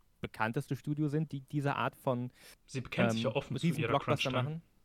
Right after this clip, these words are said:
Speaker 1: Genau, wo die, die auch offen über, über, über, ähm, darüber sprechen und wo, wo es auch ein Zitat gibt aus, äh, Blood, Sweat and Pixels, das ich, äh, in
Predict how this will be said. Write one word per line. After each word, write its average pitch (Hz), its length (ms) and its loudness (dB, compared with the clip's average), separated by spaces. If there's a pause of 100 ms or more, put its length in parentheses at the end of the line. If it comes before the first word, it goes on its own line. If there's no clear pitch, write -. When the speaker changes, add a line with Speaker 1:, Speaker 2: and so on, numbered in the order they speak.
(760)
Speaker 1:
Genau, 156 300 12
wo 135 80 10
die, 131 200 -2
die 135 160 -2
auch 107 200 0
offen - 220 -4
über, 117 280 -2
über, 113 400 -4
über, 110 320 -4 (440)
ähm, 101 520 -4
darüber 101 240 -2
sprechen 185 580 -2
und 117 260 -2
wo, 135 460 0
wo 127 60 2
es 139 80 2
auch 131 100 2
ein 135 100 -4
Zitat 127 360 -2
gibt - 300 -6
aus, 113 360 -4
äh, 104 140 -4
Blood, 110 220 -4
Sweat 113 160 -6
and 113 100 -10
Pixels, 117 320 -6
das 107 160 -4
ich, 107 300 -10
äh, 101 280 -8 (220)
in 104 220 -4